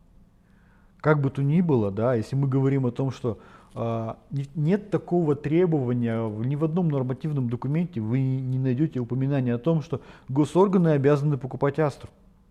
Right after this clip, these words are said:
Этого нет. В нормативных документах сказано, что продукт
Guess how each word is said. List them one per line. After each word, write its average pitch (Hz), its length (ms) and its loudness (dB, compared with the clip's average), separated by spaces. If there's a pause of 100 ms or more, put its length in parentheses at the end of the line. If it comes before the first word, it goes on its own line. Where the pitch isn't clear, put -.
Этого 123 360 -2
нет. 151 280 0 (720)
В 113 100 -6
нормативных 151 600 2
документах 165 580 0
сказано, 131 500 -2
что 131 300 -4 (600)
продукт 170 560 2